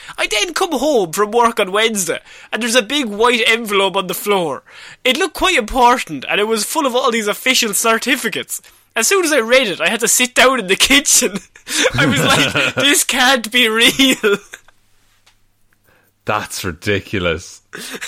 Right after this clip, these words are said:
Speaker 2: Imagine coming home from work and your name is different.
Speaker 1: <laughs> Yeah, you fucking, you left for work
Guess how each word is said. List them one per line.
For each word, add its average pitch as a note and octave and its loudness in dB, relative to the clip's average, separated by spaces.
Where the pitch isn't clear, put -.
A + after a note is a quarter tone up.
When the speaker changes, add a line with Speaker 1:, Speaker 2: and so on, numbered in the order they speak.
Speaker 2:
Imagine A#3+ 2
coming D3+ 2
home D3+ 4
from A#2 -4
work A2 0
and F#2+ -4
your F#2 -2
name F#2 -2
is - -10
different. - -10
Speaker 1:
<laughs> F3+ -16
Yeah, C#4+ 0
you E4 2
fucking, D4 0
you B3+ 2
left C#4 0
for B3+ 0
work A3 2